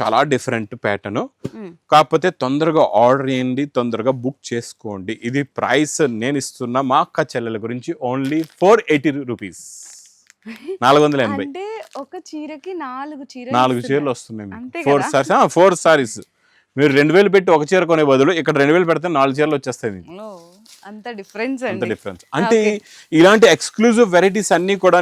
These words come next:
Speaker 1: నేను ఈ పెళ్లి సందడి ఆఫర్‌లో స్టార్టింగ్ నుంచి లాస్ట్ వరకు కొత్త కొత్త ఫ్యా-, ఫ్యాన్సీ మోడల్స్ అన్నీ కూడా మీరు ఏవైతే ఎక్కువ రేంజ్‌లో కొనేస్తారో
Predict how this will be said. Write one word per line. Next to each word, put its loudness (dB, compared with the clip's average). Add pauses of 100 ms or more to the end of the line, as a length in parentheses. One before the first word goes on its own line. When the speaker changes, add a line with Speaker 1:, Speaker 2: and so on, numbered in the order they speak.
Speaker 1:
నేను 2
ఈ 4 (100)
పెళ్లి 4
సందడి 2 (120)
ఆఫర్‌లో 2
స్టార్టింగ్ 2
నుంచి -6 (120)
లాస్ట్ -2 (100)
వరకు 0 (640)
కొత్త 4
కొత్త 4 (100)
ఫ్యా-, 6
ఫ్యాన్సీ 4
మోడల్స్ 8
అన్నీ 4
కూడా 10 (160)
మీరు 8 (100)
ఏవైతే 6 (100)
ఎక్కువ 6
రేంజ్‌లో 6 (100)
కొనేస్తారో 2